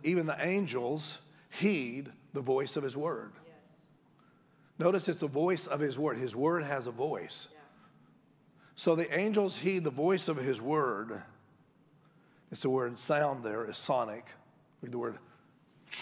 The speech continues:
Speaker 1: beyond the natural ears, sonic boom.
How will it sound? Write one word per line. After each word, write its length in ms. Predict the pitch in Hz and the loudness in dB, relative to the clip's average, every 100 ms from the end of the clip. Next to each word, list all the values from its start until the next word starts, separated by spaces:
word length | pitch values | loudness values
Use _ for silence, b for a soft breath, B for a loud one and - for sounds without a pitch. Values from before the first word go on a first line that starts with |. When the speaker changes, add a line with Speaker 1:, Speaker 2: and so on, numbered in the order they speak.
| - - | -10 -4
Speaker 1:
beyond 540 | 127 120 131 131 131 | 0 2 2 0 -4
the 120 | 107 - - | -8 -10 -4
natural 380 | 123 131 123 113 | -2 -2 -4 -6
ears, 460 | 117 113 98 151 - | -2 -2 -2 -4 -4
sonic 400 | - 123 120 104 | -2 -2 -2 -4
boom. 500 | 123 113 104 127 | -2 -2 -4 -10